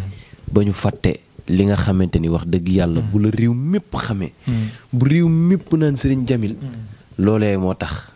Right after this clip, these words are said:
Speaker 2: Mhm.
Speaker 1: Muy, wala ñu dikk ci fas gi ba pare.
Speaker 2: D'accord.
Speaker 1: Ok.
Speaker 2: Xam nga fas
Speaker 1: Ndax
Speaker 2: gi
Speaker 1: ci
Speaker 2: moom
Speaker 1: jaaro bi laa bëggoon a dikk.
Speaker 2: Waaw, fas gi moom lañ ci ñëw, ndax li tax ma nar ci, ma ñëw ci mooy jamono
Speaker 1: Waaw.
Speaker 2: dafa yàqu.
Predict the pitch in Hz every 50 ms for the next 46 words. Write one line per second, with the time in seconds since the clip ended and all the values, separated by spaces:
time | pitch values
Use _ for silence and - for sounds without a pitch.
0 | - - 123 117 107 101 98 - - - - - - - - - - - - -
1 | 101 104 104 107 107 - - - - 76 95 110 110 110 110 107 113 107 117 -
2 | - - 104 - - 92 - - - - 87 - - 85 78 - - - - -
3 | - - 117 110 110 110 - - 104 - - 151 147 104 - - - - - 185
4 | 185 180 175 165 - 147 - 123 139 143 139 143 120 131 127 135 151 143 156 147
5 | 156 156 147 139 139 135 127 117 120 107 120 110 107 92 95 - - 110 113 113
6 | 120 143 139 - 135 131 123 117 120 123 127 117 120 120 117 110 110 117 113 127
7 | 123 139 131 135 131 131 131 131 120 - 131 123 123 123 127 131 120 110 113 113
8 | 110 107 110 - 123 127 - - - 113 123 123 117 - - -